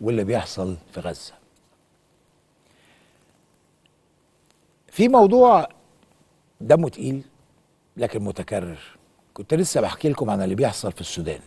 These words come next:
وقلت لكم الكلام ده من الأسبوع اللي فات، وقلت لكم إن ميسيس ليندا توماس جرينفيلد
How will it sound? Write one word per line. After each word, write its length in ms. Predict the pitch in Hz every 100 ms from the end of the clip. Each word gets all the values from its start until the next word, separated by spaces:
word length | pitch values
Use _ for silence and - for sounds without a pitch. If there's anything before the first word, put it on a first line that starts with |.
| - _ _ _ _ _ _ _ _ -
وقلت 300 | 117 135 196
لكم 280 | 185 160
الكلام 280 | 143 - 135
ده 100 | 117
من 140 | 104 101
الأسبوع 500 | 98 90 - 113 104
اللي 120 | 92
فات، 240 | 87 82
وقلت 220 | 101 110
لكم 280 | 180 - 143
إن 320 | 110 113 107 101
ميسيس 360 | 120 127 104
ليندا 280 | 110 151 135
توماس 460 | 104 143 147 143 -
جرينفيلد 560 | 131 139 127 123 147